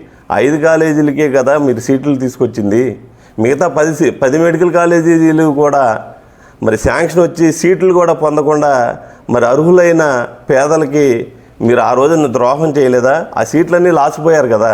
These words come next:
మరి ఆ పది కాలేజీలను కూడా మీరు మొదలెట్టినట్టయితే మరి ఆ రోజున మీరు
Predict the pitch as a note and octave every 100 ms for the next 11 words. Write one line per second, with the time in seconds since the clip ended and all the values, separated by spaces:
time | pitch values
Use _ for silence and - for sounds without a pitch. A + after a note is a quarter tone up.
0 | A2 - - - - - - _ - A#2
1 | A#2 A#2+ B2 D3+ E3+ F#3 F#3 F3+ F3+ F3+
2 | F3 F3 E3+ F3 E3 D#3 D#3 F3 E3 F3
3 | D3 E3 D#3 E3+ A#2+ - - - - -
4 | - - A#2 B2 C3+ D#3+ E3+ E3 D#3+ D3+